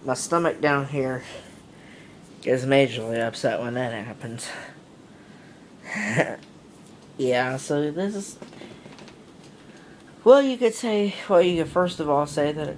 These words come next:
I'm awake. <laughs> And that I have been vlogging...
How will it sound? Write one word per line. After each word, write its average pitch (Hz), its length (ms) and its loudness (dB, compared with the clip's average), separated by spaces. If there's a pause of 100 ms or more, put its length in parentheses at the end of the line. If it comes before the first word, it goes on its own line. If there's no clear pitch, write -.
(140)
I'm 147 160 4
awake. 175 540 4
<laughs> 156 40 -14 (2000)
And 120 340 -2
that - 260 -6
I 123 120 0
have 127 340 -4
been 123 200 -6
vlogging... 123 680 -4